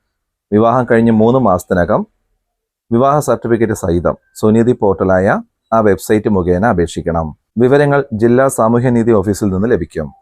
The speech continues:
മുപ്പതിനായിരം രൂപ ധനസഹായം ലഭിക്കും. കൂടുതൽ വിവരങ്ങൾക്ക് ആ നമ്പറിൽ ബന്ധപ്പെടുക. ആവശ്യമുള്ളവർ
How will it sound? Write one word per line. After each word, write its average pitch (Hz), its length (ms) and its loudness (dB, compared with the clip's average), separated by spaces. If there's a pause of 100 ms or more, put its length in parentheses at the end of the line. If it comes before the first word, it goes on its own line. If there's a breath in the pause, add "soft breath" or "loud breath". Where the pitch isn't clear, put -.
(500)
മുപ്പതിനായിരം 127 520 2
രൂപ 104 180 2
ധനസഹായം 101 460 0
ലഭിക്കും. 92 320 -4 (260)
കൂടുതൽ 120 240 2
വിവരങ്ങൾക്ക് 95 500 2 (280)
ആ 110 140 2
നമ്പറിൽ 90 380 0
ബന്ധപ്പെടുക. 80 420 -4 (1120)
ആവശ്യമുള്ളവർ 107 540 2